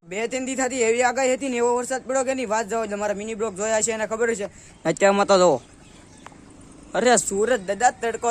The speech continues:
તપે, તડકો. હું ઉઘાડા પગે આવેલો, તડકો તપે ને હું દાદા ને બપ્પા ને આપણો પેલો કોણ, પ્રણવભાઈ, હા, એટલા જણા જઈશ. એટલે વીડિયો એન્ડ સુધી જોજો, તમને મજા આવે. સ્કીપ બીપ ન કરતા મારો વીડિયો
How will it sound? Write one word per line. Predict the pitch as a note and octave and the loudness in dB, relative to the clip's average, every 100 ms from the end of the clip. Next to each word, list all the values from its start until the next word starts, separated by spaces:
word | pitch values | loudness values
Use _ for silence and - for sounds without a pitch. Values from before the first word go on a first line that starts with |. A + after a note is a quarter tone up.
| - | -2
તપે, | E3 C4 - | -2 -4 -2
તડકો. | A#3+ G#3+ A3 G#3+ | -4 -2 2 4
હું | G3 | 8
ઉઘાડા | G#3 G#3+ G3 | 8 8 6
પગે | G3+ | 2
આવેલો, | G#3 A#3 G#3 G#3 | -2 -2 -6 -10
તડકો | G3+ A3+ A3 | -6 -6 -6
તપે | G#3 A#3 | -6 -4
ને | G#3+ | -4
હું | G#3 A#3+ A3+ | -4 -4 -2
દાદા | G#3+ G#3+ G#3+ | -2 -2 -4
ને | G3 G3 G3 F#3 - - - - - - E3+ | -4 -6 -6 -10 -20 -20 -20 -20 -20 -12 -8
બપ્પા | G3 G#3 F3 | -2 0 0
ને | E3+ D#3+ - _ _ C#3+ | -6 -10 -14 _ _ -12
આપણો | D3+ E3+ D#3+ D3+ - | -8 -6 -6 -8 -16
પેલો | D3+ C3+ - - | -14 -14 -16 -18
કોણ, | F3+ G3 - | -12 -12 -8
પ્રણવભાઈ, | F#3+ F3 C3+ B2+ - _ - | -6 -6 -8 -12 -14 _ -12
હા, | D3+ E3+ | -8 -6
એટલા | F3 G3+ G3+ | -4 -4 -4
જણા | G3+ F#3+ | -4 -4
જઈશ. | G3+ F3+ | -6 -6
એટલે | F#3 F3 | -8 -6
વીડિયો | F3+ G3 F#3+ | -6 -4 -6
એન્ડ | G3+ | -6
સુધી | A3 G3+ G3+ | -8 -6 -4
જોજો, | G3+ G#3 | -4 -6
તમને | G3 E3+ | -8 -10
મજા | F3 G3+ | -4 -2
આવે. | G#3 G#3 - | -2 -4 -8
સ્કીપ | - G3+ F3+ | -12 -12 -10
બીપ | G3+ | -10
ન | G3 G3+ | -8 -8
કરતા | G3+ G3 G3 | -8 -10 -6
મારો | G3 F#3+ | -6 -6
વીડિયો | G3 | -10